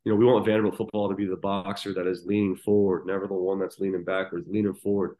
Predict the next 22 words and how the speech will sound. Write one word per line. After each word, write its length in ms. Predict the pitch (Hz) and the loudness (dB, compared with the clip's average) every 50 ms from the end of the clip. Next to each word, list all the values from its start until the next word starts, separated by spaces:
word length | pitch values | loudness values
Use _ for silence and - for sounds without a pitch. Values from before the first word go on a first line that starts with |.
| _ _ _ - | _ _ _ -4
throwing 160 | - 107 107 104 | 0 0 0 0
the 140 | 92 - | 0 -4
punches. 380 | - - 101 98 - - - - | -4 -4 -4 -4 -4 -6 -6 -4
And 80 | 98 90 | -4 -4
I 40 | 92 | -2
think 220 | - - 107 101 | -2 -2 -2 0
that 100 | 110 107 | 0 0
was 120 | 101 95 87 | 0 -2 -4
a 40 | |
perfect, 420 | - - 104 107 - 101 95 - _ _ _ _ _ _ _ _ | -4 -2 -2 0 0 -2 -6 -8 _ _ _ _ _ _ _ _
perfect 360 | - 123 131 135 113 - - | 0 0 2 2 0 0 2
analogy 500 | 104 101 104 107 107 98 95 95 90 - | 0 2 4 2 2 2 0 -2 -2 0
of, 260 | - 95 92 87 85 - _ _ _ _ _ _ _ _ _ _ _ _ _ _ - | 0 -2 -2 -4 -6 -10 _ _ _ _ _ _ _ _ _ _ _ _ _ _ -6
of, 340 | 98 98 95 92 87 78 - - | -4 -2 -2 -2 -4 -6 -8 -6
you 60 | 104 | -2
know, 60 | 101 | -2
you, 200 | 90 87 - - - | -2 -2 -4 -6 -8
you 140 | - 95 90 | -10 -8 -6
get 140 | - 92 95 | -8 -8 -8
the 60 | - | -8
boom, 440 | - - 156 151 135 110 92 87 80 - | -2 2 4 4 6 4 2 -2 -6 -8
touchdown, 540 | - - 120 113 - - 101 92 82 73 71 | -4 -2 -2 -2 -2 -2 -2 -2 -4 -6 -8